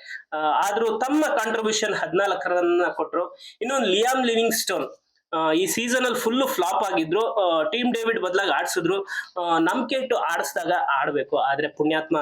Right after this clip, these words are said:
ಸೊನ್ನೆಗೆ ಔಟ್ ಆದ್ರು. ನಿಜವಾಗ್ಲೂ ಸಖತ್ ಟ್ರೋಲ್ ಆಗ್ತಿದ್ದಾರೆ. "ಒಂದ್ ಕೋಟಿ ಬೇಕಾದ್ರೆ ಎಕ್ಸ್ಟ್ರಾ ಇಡ್ಸ್ಕೊಬಿಡು ಗುರು ನೀನು, ಸದ್ಯ ಪ್ಲೇಯಿಂಗ್ ಇಲೆವೆನ್ ಅಲ್ಲಿ ಆಡ್ಬೇಡ" ಅನ್ನೋ ಒಂದು ಮಾತನ್ನ ಹೇಳ್ತಾ ಇದ್ದಾರೆ. ಅದೇನೇ ಇದ್ರೂನು ಸಹ, ಆ, ಲಾಸ್ಟಿಗೆ ಮ್ಯಾಚ್ ವಿನ್ ಆಗಿದೆ, ಹಾಗಾಗಿ ಅದೆಲ್ಲ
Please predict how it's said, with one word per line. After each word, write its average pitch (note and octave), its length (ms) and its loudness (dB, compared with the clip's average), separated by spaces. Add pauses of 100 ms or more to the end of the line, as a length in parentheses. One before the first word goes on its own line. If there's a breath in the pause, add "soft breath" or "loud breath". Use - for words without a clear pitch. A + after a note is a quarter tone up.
(220)
ಸೊನ್ನೆಗೆ E3+ 540 -2
ಔಟ್ C#3+ 300 -2
ಆದ್ರು. D#3 480 -2
ನಿಜವಾಗ್ಲೂ D#3 580 0
ಸಖತ್ - 380 -6
ಟ್ರೋಲ್ F#3+ 260 0
ಆಗ್ತಿದ್ದಾರೆ. E3 840 -4
"ಒಂದ್ E3+ 180 -2
ಕೋಟಿ G#3+ 240 0
ಬೇಕಾದ್ರೆ G3+ 280 0
ಎಕ್ಸ್ಟ್ರಾ G3 260 -2
ಇಡ್ಸ್ಕೊಬಿಡು F3+ 540 0
ಗುರು F#3 220 4
ನೀನು, A3 360 0 (260 loud breath)
ಸದ್ಯ F3+ 280 -2 (180)
ಪ್ಲೇಯಿಂಗ್ G#3 360 2
ಇಲೆವೆನ್ F3 240 4
ಅಲ್ಲಿ F3 200 0
ಆಡ್ಬೇಡ" E3+ 420 0 (120)
ಅನ್ನೋ D#3 180 2
ಒಂದು D#3 320 2
ಮಾತನ್ನ C#3 380 0 (440)
ಹೇಳ್ತಾ D#3 420 -2
ಇದ್ದಾರೆ. A#2+ 680 -4 (600)
ಅದೇನೇ G3+ 320 -2
ಇದ್ರೂನು F3+ 340 0
ಸಹ, F3 240 -2 (560 loud breath)
ಆ, C#3+ 180 2
ಲಾಸ್ಟಿಗೆ D#3 440 0
ಮ್ಯಾಚ್ D#3 360 -2
ವಿನ್ D#3+ 160 2
ಆಗಿದೆ, E3 240 2
ಹಾಗಾಗಿ D#3 380 0
ಅದೆಲ್ಲ D3 300 0